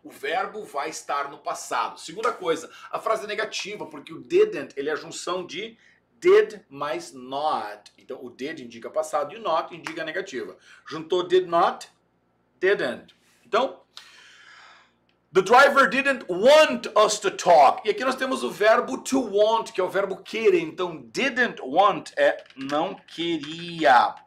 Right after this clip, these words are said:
Us to walk. Eles não queriam, o, o motorista não queria que nó-, não queria que nós andássemos. Aí ele diz, "The dogs here are evil."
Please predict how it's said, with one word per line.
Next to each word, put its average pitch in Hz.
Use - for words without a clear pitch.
Us 202
to -
walk. 151
Eles 160
não 233
queriam, 233
o, 143
o 123
motorista 170
não 214
queria 190
que 202
nó-, 165
não 170
queria 139
que 190
nós 190
andássemos. 156
Aí 120
ele 135
diz, -
"The 180
dogs 180
here 202
are 180
evil." 165